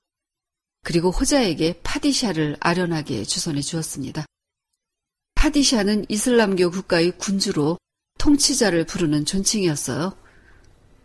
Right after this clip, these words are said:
파디샤는 아직 어렸고 볼이 빨간 사랑스러운 아이였습니다. 파디샤는 궁금한 것들을 쉴 새 없이 주문했는데 별들이 공중에 어떻게 매달려 있는 건지,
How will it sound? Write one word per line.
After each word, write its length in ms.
파디샤는 600
아직 220
어렸고 600
볼이 360
빨간 540
사랑스러운 640
아이였습니다. 720
파디샤는 600
궁금한 400
것들을 360
쉴 220
새 140
없이 240
주문했는데 720
별들이 420
공중에 440
어떻게 360
매달려 340
있는 240
건지, 480